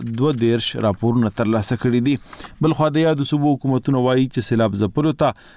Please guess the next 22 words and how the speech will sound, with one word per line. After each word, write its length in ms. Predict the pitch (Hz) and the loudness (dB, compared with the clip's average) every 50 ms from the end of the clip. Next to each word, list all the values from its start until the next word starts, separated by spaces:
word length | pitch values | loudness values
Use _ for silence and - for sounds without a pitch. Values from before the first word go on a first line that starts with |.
| - - - 147 | -14 -4 0 0
د 100 | 160 170 | 2 2
مرستو 340 | 175 185 196 180 - - 165 143 | 2 2 0 -2 -2 -4 -2 -2
رسولو 500 | 131 - - 123 120 131 143 139 143 143 147 - - 120 120 | -2 -2 -2 -2 0 2 2 2 2 2 0 -2 -2 -2 0
او 20 | 113 113 113 117 127 | 2 2 4 4 4
لارو 260 | 143 151 147 123 117 120 135 - - - | 4 4 2 2 2 0 -2 -2 -4 -4
پرانستلو 680 | 117 107 107 104 98 - - - - 147 123 107 107 107 113 120 - - - - - 110 98 104 | -2 0 0 -2 -2 -4 -8 -4 -2 0 0 2 2 2 2 0 0 -4 -8 -4 -4 -2 0 0
هلو 200 | 131 143 127 110 101 | 2 2 2 2 2
ځلو 180 | 113 123 113 107 101 101 | 0 0 2 2 2 2
له 420 | 98 98 101 104 - - - 127 120 | 2 2 0 -2 -4 -6 -8 -4 0
دوام 340 | 123 131 127 117 107 101 98 | 0 2 2 2 2 2 0
ورکړی 340 | 113 117 - - 139 135 139 135 147 | 0 -2 -2 -2 -2 0 0 0 0
دی. 80 | 160 160 147 135 - - - - - - - - - - - - - - 180 | 0 0 -2 -4 -10 -20 -20 -20 -20 -20 -20 -20 -20 -20 -20 -14 -6 0 0
د 100 | 190 202 196 165 | 2 2 2 0
خیبر 280 | 202 214 226 226 196 175 202 | 0 0 0 -2 -2 -2 -4
پښتونخوا 420 | 175 - - 196 175 - 202 208 | -4 -2 -2 -2 0 2 2 2
الیکشن 400 | 196 180 180 - - - 185 180 160 | 2 0 -2 -2 -2 -2 -2 0 0
کمیشن 420 | 180 165 156 156 135 - 175 170 165 | 0 0 0 0 0 0 0 2 2
د 80 | 147 135 - | 0 2 0
صوبایي 260 | 147 139 143 151 156 151 | 0 2 4 4 2 2
اسمبلی 340 | - - 147 143 139 143 147 135 - 135 | 2 2 2 2 2 2 0 0 0 -2
په 100 | 123 117 107 | -2 0 2
دوو 260 | 123 135 147 147 143 | 2 2 2 2 2